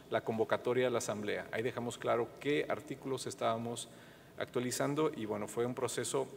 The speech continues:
eh, de explicación profunda, dada la relevancia de estos, de estos ajustes. Y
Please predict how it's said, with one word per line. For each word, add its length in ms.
eh, 280
de 680
explicación 680
profunda, 540
dada 280
la 120
relevancia 460
de 60
estos, 460
de 60
estos 240
ajustes. 580
Y 280